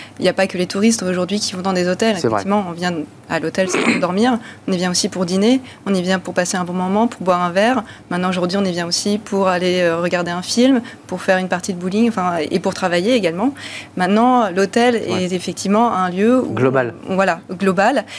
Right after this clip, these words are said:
Speaker 1: et donc qui attire à la fois une clientèle locale, et effectivement, on n'a pas besoin de forcément de venir très loin. Ça peut être aussi, euh, euh, soit, euh, juste y venir pour un moment dans la journée, ça peut être aussi à l'échelle régionale, de se dire justement, j'ai envie de vivre cette expérience que cet hôtel m'offre,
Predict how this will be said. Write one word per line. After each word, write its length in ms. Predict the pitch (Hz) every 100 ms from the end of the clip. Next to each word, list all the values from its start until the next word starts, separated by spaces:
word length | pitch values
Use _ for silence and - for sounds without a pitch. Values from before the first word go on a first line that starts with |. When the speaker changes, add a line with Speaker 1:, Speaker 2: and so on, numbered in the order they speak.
| -
Speaker 1:
et 80 | -
donc 220 | 180 233
qui 180 | 226 202
attire 420 | 190 190 214 220 190
à 60 |
la 100 | 170
fois 120 | 180
une 80 | 208
clientèle 380 | 196 180 175 180
locale, 360 | 190 196 294 233
et 120 | 175
effectivement, 400 | 170 180 175 214
on 40 |
n'a 40 | 247
pas 80 | 185
besoin 180 | 180
de 80 | 190
forcément 300 | 185 180 190
de 100 | 196
venir 240 | 185 180 175
très 200 | - 180
loin. 200 | 202 311
Ça 160 | -
peut 120 | 175
être 140 | 180 175
aussi, 380 | 175 - 214 202
euh, 140 | 170 170 - - - -
euh, 280 | 175 170
soit, 580 | 170 - 196 196 202 196
euh, 20 | 175
juste 300 | 180 208 -
y 60 |
venir 340 | 175 180 196 196
pour 400 | - 196 - -
un 80 | 180
moment 280 | 180 190
dans 100 | 190
la 100 | 170
journée, 420 | 170 165 180 254 330 - -
ça 200 | - 190
peut 120 | 185
être 200 | 190 190
aussi 180 | 185 -
à 40 | 185
l'échelle 260 | 180 185
régionale, 540 | 175 175 175 185 233 196
de 100 | 175
se 140 | -
dire 160 | 180 220
justement, 320 | 208 202 233
j'ai 80 | 202
envie 160 | 185
de 80 | 180
vivre 240 | 175 220
cette 180 | 247 -
expérience 640 | 202 - 190 185 220 - - - -
que 100 | 214
cet 200 | 208 196
hôtel 240 | 202 190
m'offre, 340 | 190 233 269